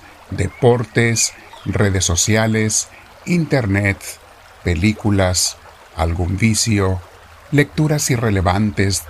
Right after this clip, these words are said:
al ministerio, leer muchas novelas y demás, paseos,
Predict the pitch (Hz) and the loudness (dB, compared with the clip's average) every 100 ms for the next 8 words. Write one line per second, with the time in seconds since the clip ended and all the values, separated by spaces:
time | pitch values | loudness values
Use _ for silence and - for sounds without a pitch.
0 | - 101 95 95 90 - - 107 107 107 | -4 0 0 0 0 -2 0 0 0 0
1 | 101 - - - - 98 98 101 98 - | -2 -6 -18 -16 -2 0 2 0 -2 -2
2 | 90 90 82 101 98 95 92 - 92 85 | 0 0 0 0 0 0 0 -2 -2 0
3 | 90 98 98 - - - - - - - | 0 0 0 -2 -6 -10 -20 -20 -20 -20
4 | - - 92 - 110 117 117 110 110 | -6 0 2 2 0 0 0 0 -2